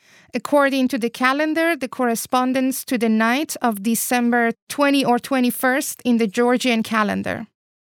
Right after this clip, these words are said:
The longest and darkest night of the year is a time when friends and family gather together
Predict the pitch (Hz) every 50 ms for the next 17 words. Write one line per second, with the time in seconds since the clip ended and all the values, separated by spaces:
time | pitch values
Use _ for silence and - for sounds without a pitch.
0 | _ _ 269 269 269 269 277 302 330 359 370 359 370 359 - - - - 269 254
1 | 247 240 214 254 254 269 294 311 - - 330 311 - - 269 254 247 247 247 247
2 | 269 311 302 - - 247 233 208 208 240 233 208 208 220 220 226 240 247 - -
3 | 247 233 202 233 226 - - - 247 247 247 247 254 277 302 311 - 247 233 233
4 | 220 220 208 - - - 262 247 247 277 302 339 320 - 285 247 233 - - -
5 | 233 226 214 214 220 220 226 247 277 330 392 _ - 240 220 214 208 240 262 269
6 | - - 262 240 262 226 196 208 208 226 269 302